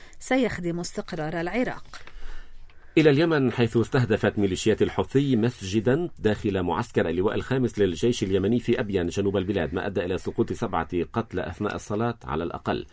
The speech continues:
Speaker 2: تزامناً، أعلن وزير الإعلام اليمني معمر الإرياني أن الجيش استعاد عشرات المواقع الاستراتيجية في البيضاء.
Speaker 1: أعلن وزير الدفاع الفلبيني مقتل خمسة وأربعين شخصاً في تحطم الطائرة العسكرية التي كانت تقل ما لا يقل عن خمسة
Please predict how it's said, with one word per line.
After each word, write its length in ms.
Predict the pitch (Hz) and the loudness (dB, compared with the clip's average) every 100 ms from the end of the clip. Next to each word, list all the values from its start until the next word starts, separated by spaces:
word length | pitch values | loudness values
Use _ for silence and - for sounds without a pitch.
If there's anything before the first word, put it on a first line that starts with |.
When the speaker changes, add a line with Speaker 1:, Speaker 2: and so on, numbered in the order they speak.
| - - - | -20 -20 -4
Speaker 2:
تزامناً، 500 | - 135 120 85 82 | 0 4 4 2 0
أعلن 220 | 104 92 85 | 0 -2 0
وزير 340 | 85 107 95 | 0 0 0
الإعلام 300 | 78 87 90 | 0 -2 -4
اليمني 500 | 87 87 85 98 120 | -2 -2 0 2 2
معمر 440 | 95 80 101 95 | 2 -2 -2 -2
الإرياني 680 | 87 - 98 110 80 73 - | -4 -6 -2 0 0 -4 -4
أن 140 | 92 82 | -4 -2
الجيش 480 | 78 78 101 123 | -4 -2 -2 -2
استعاد 380 | 113 - 101 110 | -6 -4 -6 -4
عشرات 380 | 104 101 123 120 | -6 -4 -4 0
المواقع 360 | 110 104 104 92 | 0 0 0 -6
الاستراتيجية 760 | 87 - 90 95 85 87 85 | -6 -4 -6 -6 -8 -6 -6
في 140 | - | -4
البيضاء. 500 | 76 71 107 76 62 - - - - - - | -6 -2 -4 -4 -6 -8 -14 -18 -20 -14 0
Speaker 1:
أعلن 340 | 226 240 254 | 2 4 4
وزير 380 | 233 226 220 233 | 4 4 4 2
الدفاع 380 | 208 208 277 302 | 0 0 0 0
الفلبيني 600 | 277 233 208 - 208 214 | 0 0 0 0 0 0
مقتل 400 | 208 - 214 370 | -2 0 0 2
خمسة 340 | - 214 214 202 | 0 -2 -2 0
وأربعين 680 | 185 185 165 180 175 214 190 | 0 0 0 0 0 0 -2
شخصاً 420 | 214 - 220 247 | -4 -4 0 0
في 160 | 254 | 0
تحطم 440 | 226 180 208 - 190 | -2 -4 -4 -4 -4
الطائرة 400 | 180 214 190 165 | 0 0 2 0
العسكرية 580 | 160 156 - 226 214 196 | -2 -6 -6 -2 0 0
التي 260 | 170 170 | 0 -4
كانت 340 | - 208 175 - | -4 -2 -2 -6
تقل 340 | 170 247 247 | -4 0 2
ما 180 | 202 170 | 2 2
لا 160 | 226 | 2
يقل 600 | 320 302 240 - 156 240 254 - - - | 2 0 -2 -4 2 2 0 -8 -16 -4
عن 160 | 196 226 | 0 0
خمسة 400 | 339 349 - | 2 2 0